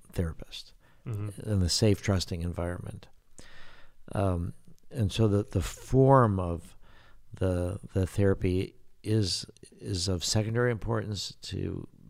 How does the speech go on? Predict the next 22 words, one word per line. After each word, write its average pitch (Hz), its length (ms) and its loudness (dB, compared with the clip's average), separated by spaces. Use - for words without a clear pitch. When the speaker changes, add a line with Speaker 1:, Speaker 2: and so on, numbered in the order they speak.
Speaker 1:
feeling 110 640 0
like 92 260 -4
you 90 60 -2
can 82 160 -4
go 92 180 -2
to 85 80 -6
difficult 85 460 -8
places. - 560 -12
<coughs> - 60 4
So 104 260 0
what 113 200 4
I 104 100 6
think 147 220 0
is 104 200 6
that 98 160 2
the - 80 0
classic 123 560 0
psychedelics, 92 760 -4
L 92 160 -4
S 85 140 -4
D, 87 260 -4
psilocybin, 82 720 -4